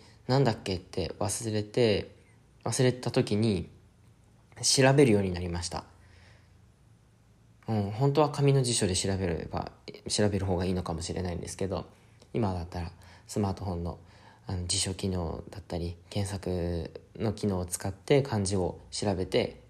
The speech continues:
書く。でやると漢字も覚えれます。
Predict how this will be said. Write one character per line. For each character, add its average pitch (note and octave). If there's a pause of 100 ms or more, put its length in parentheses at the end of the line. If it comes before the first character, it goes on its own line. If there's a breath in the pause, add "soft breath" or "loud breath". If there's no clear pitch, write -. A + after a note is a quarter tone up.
(100)
書 -
く。 - (1300 soft breath)
で A2
や G#2
る G#2+
と B2
漢 A2+
字 G#2+
も F#2+
覚 G2
え F#2+
れ F#2
ま F#2
す。 -